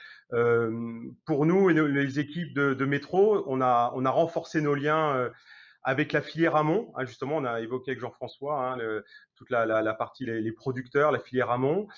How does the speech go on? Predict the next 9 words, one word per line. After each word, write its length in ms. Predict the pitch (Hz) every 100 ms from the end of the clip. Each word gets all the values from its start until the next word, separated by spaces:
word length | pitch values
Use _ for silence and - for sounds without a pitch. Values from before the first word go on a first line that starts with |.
| - - 120
euh, 180 | 120 127
avec 300 | 143 143 175
nos 120 | 175 170
clients, 500 | - 156 156 233 - _ - - _
euh, 440 | 127 123 123 120 123
avec 280 | 139 170 180
nos 120 | 208
équipes 400 | 185 196 226 220 -
aussi. 480 | 160 - 160 226